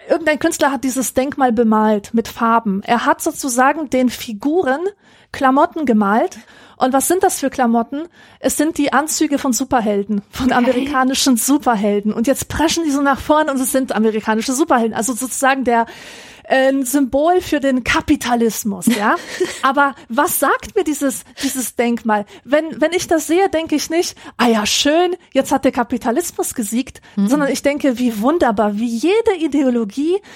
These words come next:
Speaker 1: sich so ihr, ihre Ausdrucksform findet, die sie, ähm, so darstellen lässt als etwas Überlegenes. Und diese Art,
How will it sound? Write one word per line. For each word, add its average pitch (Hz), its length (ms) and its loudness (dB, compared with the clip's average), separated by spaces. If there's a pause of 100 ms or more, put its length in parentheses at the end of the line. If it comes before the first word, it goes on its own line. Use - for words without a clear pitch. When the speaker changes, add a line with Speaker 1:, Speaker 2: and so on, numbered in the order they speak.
(160)
Speaker 1:
sich - 300 -2
so 277 380 4 (200)
ihr, 269 420 0 (280)
ihre 269 300 0
Ausdrucksform 254 800 0
findet, 240 560 0
die 240 140 -2
sie, 220 540 -2
ähm, 214 380 4 (240)
so 247 180 -2
darstellen 240 540 2
lässt 226 200 2
als 208 120 -4
etwas 208 280 -4
Überlegenes. 208 720 0
Und 247 280 -2 (420)
diese 320 240 2
Art, 285 460 0